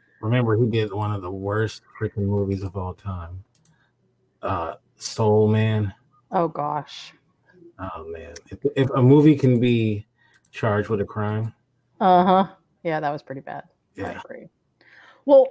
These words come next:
Speaker 2: one of my favorite parts of this episode, uh, you know, if we're gonna deconstruct everything to sort of go through it really quick, I mean, one of the things that in the beginning, of course, um, we see that Chester has decided to stay. Um, they,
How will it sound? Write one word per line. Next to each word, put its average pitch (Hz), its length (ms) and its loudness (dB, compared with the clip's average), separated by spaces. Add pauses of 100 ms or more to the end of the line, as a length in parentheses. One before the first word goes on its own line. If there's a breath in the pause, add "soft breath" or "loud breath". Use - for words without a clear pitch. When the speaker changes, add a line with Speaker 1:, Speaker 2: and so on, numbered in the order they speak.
(160)
Speaker 2:
one 320 160 4
of 415 80 2
my 214 180 2
favorite 175 340 -6
parts 180 300 -4
of 170 140 -10
this 165 260 -8
episode, 165 640 -6
uh, 220 100 2
you 247 140 -2
know, 262 80 4
if 240 80 2
we're 269 80 -2
gonna 269 220 4
deconstruct 214 680 -2
everything 165 560 -4
to 175 140 -10
sort 175 260 -2
of 160 240 -6
go 160 140 -2
through 175 280 -2
it 156 60 0
really 160 240 -2
quick, 160 380 -4
I - 260 -20
mean, 226 240 4
one 240 160 4
of 269 60 2
the 269 80 -2
things 202 440 -2 (120)
that 196 280 -2
in 214 80 2
the 214 80 2
beginning, 226 540 2
of 196 140 -4
course, 202 360 -2 (420 loud breath)
um, 170 640 4
we 190 400 -2
see 208 220 -2
that 196 120 -2
Chester 214 360 -2
has 196 100 -2
decided 180 520 0
to 208 120 -4
stay. 170 600 0 (340 loud breath)
Um, 165 540 4
they, 175 640 0